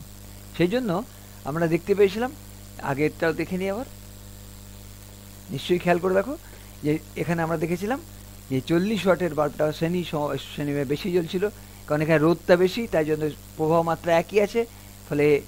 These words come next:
পি equal to আই স্কয়ার, এটা বেশি জ্বলছিল। আর এখানটায় রোধ, এই প্রবাহ মাত্রা ভেঙে গেছে, আলাদা হয়ে গেছে, কম আলাদা, দুটো পার্থক্য হয়ে গেছে, কিন্তু বিভব পার্থক্যটা দুজনের এই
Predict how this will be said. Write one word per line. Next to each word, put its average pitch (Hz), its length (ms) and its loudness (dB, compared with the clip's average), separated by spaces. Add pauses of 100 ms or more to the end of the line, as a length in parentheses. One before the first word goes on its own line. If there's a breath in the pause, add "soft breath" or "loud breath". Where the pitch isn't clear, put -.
(120)
পি 170 160 0
equal 165 200 4
to 165 80 4
আই 156 120 8
স্কয়ার, 160 280 2
এটা 160 140 2
বেশি 175 240 -2
জ্বলছিল। 202 420 0 (440 loud breath)
আর 139 160 2
এখানটায় 170 480 2 (960 loud breath)
রোধ, 160 380 0
এই 151 280 2 (100)
প্রবাহ 185 240 6
মাত্রা 202 260 4
ভেঙে 202 260 6
গেছে, 208 180 6
আলাদা 196 260 8
হয়ে 202 100 6
গেছে, 196 180 2
কম 196 280 2
আলাদা, 190 300 4
দুটো 175 220 -2
পার্থক্য 190 260 2
হয়ে 202 100 4
গেছে, 196 140 0
কিন্তু 180 160 0 (140)
বিভব 165 200 8
পার্থক্যটা 214 480 4
দুজনের 190 440 2
এই 196 140 4